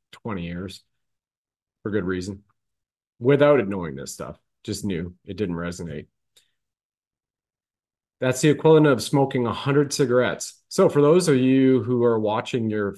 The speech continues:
friends and family still going out there and buying McDonald's, which has been banned from Russia, right? So is any G M O company too. Other great news, as you're seeing, even though it was in Russia, anything that's genetically modified will be treated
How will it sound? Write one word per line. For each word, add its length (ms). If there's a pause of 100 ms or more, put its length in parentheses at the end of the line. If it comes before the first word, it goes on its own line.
(120)
friends 340
and 160
family 340
still 300
going 300
out 200
there 220
and 120
buying 400
McDonald's, 720
which 140
has 120
been 180
banned 320
from 160
Russia, 360
right? 380
So 260
is 140
any 240
G 340
M 200
O 260
company 720 (560)
too. 480 (1300)
Other 200
great 240
news, 300
as 160
you're 140
seeing, 400
even 180
though 140
it 60
was 180
in 80
Russia, 540
anything 440
that's 220
genetically 440
modified 520
will 100
be 140
treated 440